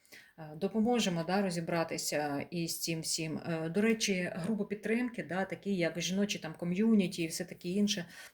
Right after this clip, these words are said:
теж воно підзаряджає, є підтримка, є розуміння, що ви не самі, да, що з-, що ви не поломані, що з вами все окей, люди теж такі, да, і зараз це таких багато. І, е, тут ви знайшли своє коло, яке реально вас підтримує і не засуджує.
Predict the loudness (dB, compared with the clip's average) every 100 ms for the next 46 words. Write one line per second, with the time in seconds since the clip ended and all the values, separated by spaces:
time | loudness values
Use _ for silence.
0 | 2 4 6 2 -2 -4 -2 0 2 2
1 | 4 4 4 2 -2 0 4 4 4 0
2 | -4 -12 0 4 4 4 4 6 6 2
3 | 4 8 8 6 4 4 4 2 2 2
4 | 2 2 -2 -4 -8 -2 2 6 8 8
5 | 6 8 8 8 4 0 -2 2 2 2
6 | 2 4 4 4 4 6 4 4 4 6
7 | 6 2 -2 -4 -2 2 2 0 -2 -2
8 | -4 -8 -8 -8 -4 -2 -2 -4 -8 -14
9 | -16 -18 -20 -2 6 8 8 6 -2 -8
10 | 0 0 2 0 2 2 2 2 4 2
11 | 2 2 2 4 4 2 2 2 4 4
12 | 6 6 4 2 2 0 -6 0 4 6
13 | 8 6 4 4 2 0 -2 -2 -2 -2
14 | -2 -4